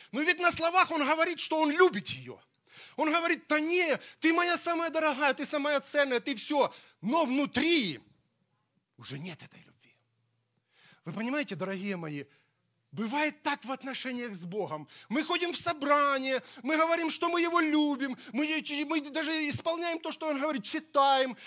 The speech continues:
еще молимся. Но внутри, внутри ты уже можешь что-то любить другое.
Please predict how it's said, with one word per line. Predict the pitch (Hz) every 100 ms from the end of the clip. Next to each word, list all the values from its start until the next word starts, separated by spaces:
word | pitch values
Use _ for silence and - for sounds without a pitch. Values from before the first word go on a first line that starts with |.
| -
еще | 262 - 339
молимся. | 330 311 285 269 - 233 - - _ 151
Но | 262 262
внутри, | 233 233 - 302 254 147 - _ _ _ _ _ _ _ _ _ _ _ _ _ _ _ _ _ _ _
внутри | 131 151 147 185 247 175 - _ _ _
ты | 156
уже | 156 143
можешь | 151 135 131
что-то | - 220 214
любить | 185 165 156 131
другое. | 147 123 120 87